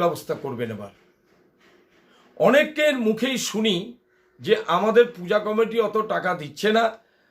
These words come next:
সেখানে, ও, অনেক লোক আনতে পারছি না।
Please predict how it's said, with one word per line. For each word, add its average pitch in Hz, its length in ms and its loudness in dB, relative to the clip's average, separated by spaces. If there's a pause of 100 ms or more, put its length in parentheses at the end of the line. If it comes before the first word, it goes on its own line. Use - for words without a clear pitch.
(220)
সেখানে, 208 440 2 (540)
ও, 147 100 -4 (680)
অনেক 220 200 4
লোক 226 200 4
আনতে 170 260 -2
পারছি 214 320 0
না। 254 100 2